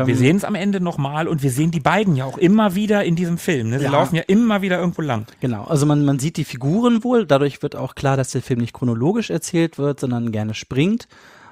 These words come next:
Speaker 2: Von daher dienen die beiden vielleicht auch als Indikator dafür, weil wir wissen ja, sie ist tot. Und wenn wir sie dann in einer anderen Story nochmal wieder sehen, wird einem klar als Zuschauer, ah, okay, Moment mal.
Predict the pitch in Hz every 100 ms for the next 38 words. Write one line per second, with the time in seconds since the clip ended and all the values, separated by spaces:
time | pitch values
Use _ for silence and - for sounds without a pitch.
0 | - - 160 156 139 143 131 131 185 175
1 | 143 123 131 156 - 139 135 131 131 147
2 | 131 123 131 143 120 117 123 123 156 -
3 | 190 131 131 - 160 104 - - 135 131
4 | 123 123 135 131 123 117 127 180 139 -
5 | 135 127 123 120 117 113 117 151 156 143
6 | 123 - 117 120 113 123 139 143 - 147
7 | 139 131 143 185 - 135 131 143 - 98